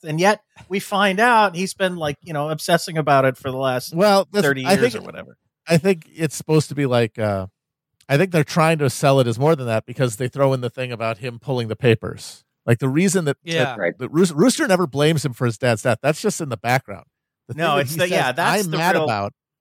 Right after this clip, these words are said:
Speaker 1: point of
Speaker 2: is
Speaker 1: conflict,
Speaker 2: that,
Speaker 1: yeah.
Speaker 2: uh, he wouldn't let him join the Navy, and he couldn't tell him that w-, he, his mom. What it, what it boils down to is that his mom, Meg Ryan, who is dead also,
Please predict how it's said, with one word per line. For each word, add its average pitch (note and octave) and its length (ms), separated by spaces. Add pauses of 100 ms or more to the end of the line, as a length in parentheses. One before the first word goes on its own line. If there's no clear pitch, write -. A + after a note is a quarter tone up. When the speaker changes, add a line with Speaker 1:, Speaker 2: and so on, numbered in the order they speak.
(220)
Speaker 1:
point C#3 160
of A2+ 80
Speaker 2:
is - 40
Speaker 1:
conflict, A#2 300
Speaker 2:
that, C#3 280
Speaker 1:
yeah. F#2 140 (540)
Speaker 2:
uh, B2+ 260
he C#3+ 220
wouldn't E3 340 (300)
let C#3 160
him D3+ 120
join C#3 320
the C#3+ 80
Navy, E3 480 (180)
and A2+ 220
he B2 140
couldn't C#3+ 260
tell D3+ 260
him C#3 100
that B2 120
w-, G2+ 140
he, A#2+ 180
his A#2 240
mom. C3+ 300
What D3+ 260
it, - 80
what D3 160
it D3 120
boils E3+ 200
down G#3 180
to D#3+ 140
is C3 100
that B2+ 180
his A#2+ 200 (200)
mom, D3 360
Meg C3 180
Ryan, A#2+ 440
who B2+ 100
is A2+ 120
dead A2+ 240
also, A2+ 540